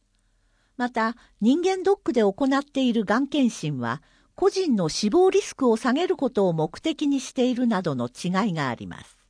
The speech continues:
質問四。がん検診にもメリットとデメリットがあるの？答え。がん検診にも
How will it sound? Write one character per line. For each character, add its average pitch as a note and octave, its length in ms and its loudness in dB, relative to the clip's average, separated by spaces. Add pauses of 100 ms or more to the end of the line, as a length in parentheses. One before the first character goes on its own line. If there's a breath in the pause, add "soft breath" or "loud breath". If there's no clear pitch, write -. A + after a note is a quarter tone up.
(1700)
質 - 320 -4
問 C#4+ 320 4
四。 A#3 280 2 (920)
が G#3+ 140 2
ん F#4 100 -6
検 G#4+ 240 0
診 B3 280 2
に G3+ 100 0
も F3 260 -2 (220 soft breath)
メ D4 140 4
リ F4 100 4
ッ - 80 -10
ト F3 160 0
と D3 120 0
デ D#3 160 0
メ A3 140 2
リ G#4 80 0
ッ G4+ 120 -4
ト B3 120 2
が E3 160 2
あ F#3+ 60 2
る C3 120 -4
の？ C#3 240 -6 (960)
答 A3+ 320 -2
え。 G2+ 140 -8 (640)
が B3 140 2
ん F4+ 80 -8
検 G4 240 0
診 C4 220 2
に A3+ 120 4
も F3+ 240 -2